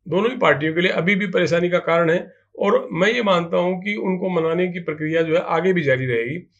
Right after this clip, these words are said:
हो सकता है जैसे जैसे चुनाव आगे बढ़े, बागी उम्मीदवारों में से पार्टी उम्मीदवारों के पक्ष में मैदान से हटने की घोषणाएं भी हो सकती हैं।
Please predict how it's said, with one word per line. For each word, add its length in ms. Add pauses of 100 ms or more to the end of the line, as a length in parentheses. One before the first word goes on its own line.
(180)
हो 120
सकता 280
है 80
जैसे 340
जैसे 160
चुनाव 320
आगे 240
बढ़े, 360 (300)
बागी 280
उम्मीदवारों 420
में 140
से 280 (460)
पार्टी 420
उम्मीदवारों 520
के 60
पक्ष 300
में 100
मैदान 340
से 140
हटने 240
की 100
घोषणाएं 400
भी 80
हो 80
सकती 280
हैं। 80